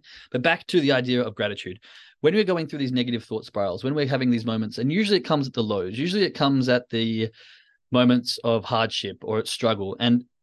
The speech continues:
this is, if I have enough time, I'll get onto this. If not, I'll bring it to tomorrow. But this is the default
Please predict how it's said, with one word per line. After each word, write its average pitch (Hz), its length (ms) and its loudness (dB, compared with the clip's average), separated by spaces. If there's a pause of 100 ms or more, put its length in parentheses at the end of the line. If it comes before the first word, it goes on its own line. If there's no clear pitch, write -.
this 160 260 0
is, 139 320 -4 (680)
if 127 160 -2
I 143 100 2
have 127 140 0
enough 120 160 0
time, 123 220 0
I'll 107 80 -2
get 113 120 0
onto 110 180 -4
this. 107 160 -6
If 117 120 -4
not, 107 140 -2
I'll 107 80 -4
bring 107 220 -4
it 104 60 -10
to - 80 -6
tomorrow. 110 280 0
But 107 160 -6 (180)
this 156 140 -2
is 175 60 -4
the 156 80 -2
default 135 520 0